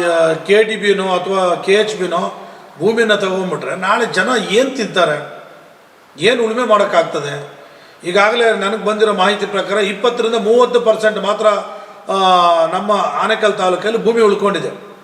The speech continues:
ಈಗಾಗಲೇ, ಆ, ಅದೆಷ್ಟೋ ಭೂಮಿ, ಆ, ಆ, ಗೋಮಾಳ ಭೂಮಿ ಇರ್ಬೋದು, ಖರಾಬಿ ಭೂಮಿ ಇರ್ಬೋದು, ಇವೆಲ್ಲವನ್ನೂ ಕೂಡನು, ಆ, ಕೆರೆ ಕುಂಟೆ, ಗೋಮಾಳ ಇವೆಲ್ಲವನ್ನೂ ಕೂಡ ಒತ್ತುವರಿ ಮಾಡ್ಕೊಂಡು ಎಲ್ಲನೂ ಸರ್ವನಾಶ ಮಾಡಾಕಿದ್ದಾರೆ.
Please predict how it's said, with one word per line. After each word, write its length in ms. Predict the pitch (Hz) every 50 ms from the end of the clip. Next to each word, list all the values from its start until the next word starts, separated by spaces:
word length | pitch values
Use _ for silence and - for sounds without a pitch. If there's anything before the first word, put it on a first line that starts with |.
| - - - _ _ _ _ _ _ _ _ _ _ _ _ -
ಈಗಾಗಲೇ, 760 | 180 190 185 196 196 208 214 220 220 226 226 220 - - - - - - - - - 185
ಆ, 40 |
ಅದೆಷ್ಟೋ 580 | 180 185 185 180 180 196 196 196 - 240 240 233
ಭೂಮಿ, 500 | 185 180 220 220 214 208 196 - - - 180
ಆ, 60 | 185 185 180 175 170 165 165 160 160 160 156 - - - - - - - - - 160
ಆ, 60 | 160
ಗೋಮಾಳ 520 | 165 160 170 190 208 208 208 208 202 202 196
ಭೂಮಿ 280 | - 180 190 185 185
ಇರ್ಬೋದು, 320 | 185 180 170 175 165 170 165
ಖರಾಬಿ 360 | 170 170 175 190 196 196 190
ಭೂಮಿ 260 | 165 180 180 180 180
ಇರ್ಬೋದು, 340 | 185 170 160 165 170 160 170
ಇವೆಲ್ಲವನ್ನೂ 480 | 165 170 170 185 196 208 220 214 208
ಕೂಡನು, 460 | 196 - 196 180 180 175 185 208 214 208 - - - - - - - - - -
ಆ, 160 | 175 170 165
ಕೆರೆ 300 | 160 - 185 185 208 202
ಕುಂಟೆ, 400 | - 190 196 190 190 151 196 196
ಗೋಮಾಳ 420 | 160 175 190 202 202 208 202 196
ಇವೆಲ್ಲವನ್ನೂ 580 | 196 196 185 175 175 180 208 214 226 220 220 208
ಕೂಡ 200 | - 202 185 185 202 214 220 214 - - - - - - - 208
ಒತ್ತುವರಿ 380 | - 180 - 233 233 226 226
ಮಾಡ್ಕೊಂಡು 440 | 214 202 202 196 165 190 220 202 190
ಎಲ್ಲನೂ 380 | 180 180 190 208 208 220 240 214
ಸರ್ವನಾಶ 500 | - 175 170 175 196 196 185 180 - 190
ಮಾಡಾಕಿದ್ದಾರೆ. 720 | 196 180 165 165 160 156 156 - 147 - 117 - - -